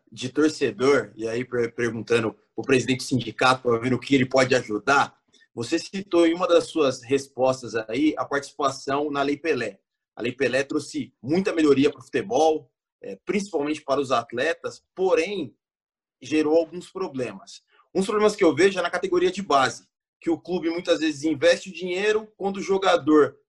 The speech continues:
tá pronto pra estourar ou pra dar o retorno, tanto financeiro como futebolístico, ele vai embora muitas vezes de graça, buscando na justiça,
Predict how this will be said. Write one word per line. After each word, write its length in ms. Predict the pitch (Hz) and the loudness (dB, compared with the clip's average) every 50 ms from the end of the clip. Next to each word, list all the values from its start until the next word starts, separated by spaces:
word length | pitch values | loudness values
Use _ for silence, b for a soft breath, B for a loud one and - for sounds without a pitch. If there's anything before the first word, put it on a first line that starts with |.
| - | -4
tá 140 | - 190 196 | -2 -2 -2
pronto 480 | - - 160 165 170 160 147 127 127 - | -2 -2 -2 -2 -2 -2 -4 -10 -12 -8
pra 120 | 151 160 | -6 -6
estourar 600 | 160 - - - 180 160 147 139 131 127 120 - | -6 -8 -8 -4 -2 0 2 2 2 0 0 -2
ou 140 | - 165 165 | -4 -6 -4
pra 160 | - - 170 | -2 -2 -2
dar 100 | 160 165 | 0 2
o 80 | 170 175 | 0 0
retorno, 800 | 151 165 180 - - - 156 160 170 165 165 156 135 117 - _ _ _ _ _ _ _ | 0 -4 -6 -6 -6 -4 -2 2 2 2 2 2 -2 -4 -10 _ _ _ _ _ _ _
tanto 240 | - 185 214 214 - | 0 0 0 0 -2
financeiro 460 | - 214 196 180 160 - - 165 151 | -12 -6 -4 -4 -4 -2 -2 -4 -4
como 200 | - 156 156 147 | -4 -8 -12 -12
futebolístico, 800 | - - - 147 127 131 127 135 175 220 202 196 - - 110 - _ _ _ | -10 -2 -2 0 2 4 4 4 2 0 -2 -6 -8 -12 -14 -14 _ _ _
ele 220 | - 151 160 175 147 | 0 2 2 4 6
vai 180 | 165 170 185 | 4 4 4
embora 380 | 175 139 139 156 160 170 160 151 | 2 4 6 6 6 6 4 0
muitas 260 | 156 156 - 147 131 | -2 -4 -4 -6 -4
vezes 220 | 135 151 151 135 | -4 -6 -8 -8
de 100 | 127 131 | -10 -12
graça, 840 | 120 95 113 - 135 156 165 156 151 143 135 - - - 110 - - _ _ _ - | -8 -8 -4 0 0 2 2 0 0 -4 -6 -8 -10 -12 -12 -14 -14 _ _ _ -12
buscando 440 | 131 143 - - - 156 160 156 151 | -10 -10 -8 0 2 4 4 4 2
na 160 | 147 147 147 | 0 0 -2
justiça, 960 | 135 120 117 - - - - 147 160 170 170 160 151 139 - - - 113 - | -2 -4 -12 -16 -14 -12 -10 -8 -8 -4 -2 -2 -2 -4 -4 -6 -6 -6 -6